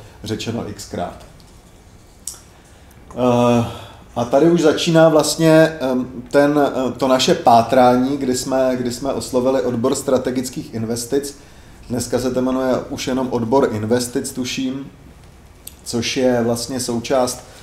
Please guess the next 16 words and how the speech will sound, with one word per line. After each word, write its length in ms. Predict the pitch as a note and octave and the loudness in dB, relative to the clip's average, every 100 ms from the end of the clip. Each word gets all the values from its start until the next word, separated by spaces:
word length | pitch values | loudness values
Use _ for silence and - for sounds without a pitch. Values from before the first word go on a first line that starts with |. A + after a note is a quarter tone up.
| - | -8
pražského 440 | - A#2 - C#3 C#3 | -2 -2 -2 0 0
magistrátu 760 | A2 G#2+ A2+ B2 C3 C#3 D3 | 0 0 -2 4 4 6 4
a 60 | C3 | 4
je 60 | |
to 140 | B2+ C#3+ | 4 0
odbor, 400 | A#2+ A#2 B2+ C#3 | -2 2 2 2
přes 260 | - C3 | -2 -8
který 480 | - - B2+ C3 B2+ - - | -8 -6 -4 -2 -6 -10 -8
jde 420 | A#2+ A2+ B2+ C3+ - | -6 2 4 4 0
většina, 880 | A2 B2 A#2+ - C#3+ C#3 C3+ C3+ - - - - | 0 2 2 0 0 2 2 0 -10 -20 -20 -6
eh, 200 | A#2 A2+ - | -2 -2 0
velkých 500 | A#2+ B2 B2 C3 A#2 | 0 0 -2 -4 0
zakázek 760 | A2+ - B2 B2 A#2+ B2 A#2+ | 0 4 4 4 4 0 0
na 300 | A2+ A#2 A#2 | 0 2 4
veřejné 420 | A2 A2 A#2 A#2+ | 2 2 2 2
budovy, 520 | A#2 G#2+ A2 A2 A2 | 2 2 2 2 0